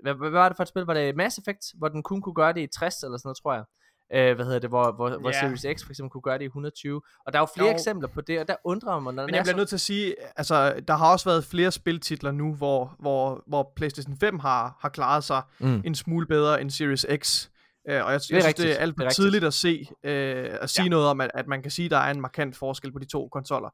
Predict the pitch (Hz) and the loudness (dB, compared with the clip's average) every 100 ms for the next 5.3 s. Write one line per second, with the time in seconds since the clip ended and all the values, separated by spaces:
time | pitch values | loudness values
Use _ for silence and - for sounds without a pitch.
0 | _ - 143 147 135 196 156 165 214 202 | _ -2 4 8 8 10 8 6 4 2
1 | 185 220 196 180 196 160 160 175 - - | 2 2 4 6 6 4 2 0 -2 2
2 | 170 156 143 - 151 175 180 - 185 156 | 6 6 6 2 -4 -4 -6 0 2 2
3 | 143 156 135 151 143 170 147 120 _ _ | 4 4 4 0 2 4 4 2 _ _
4 | _ 156 151 139 135 123 123 131 - 123 | _ 8 8 6 -2 -4 -4 -10 -12 -12
5 | 117 - | -12 -16